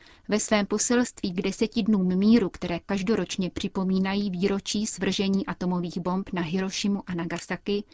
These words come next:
vybídl věřící k modlitbě za oběti východojaponského zemětřesení z března tohoto roku.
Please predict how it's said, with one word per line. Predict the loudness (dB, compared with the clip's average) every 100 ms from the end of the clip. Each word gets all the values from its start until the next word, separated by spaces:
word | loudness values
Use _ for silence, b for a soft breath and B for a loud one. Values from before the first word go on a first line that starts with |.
| b b b b b 0
vybídl | 2 4 6 6
věřící | 4 2 0 0 0
k |
modlitbě | 2 2 0 2 2 2
za | 0
oběti | -2 0 0 0 -4
východojaponského | -4 -4 -2 0 0 -2 -2 -2 -2 -2
zemětřesení | -2 -2 -2 -6 -4 -2 0 0
z | -2
března | -2 -2 -2 -2
tohoto | -4 -6 -6
roku. | -4 -6 -6 -8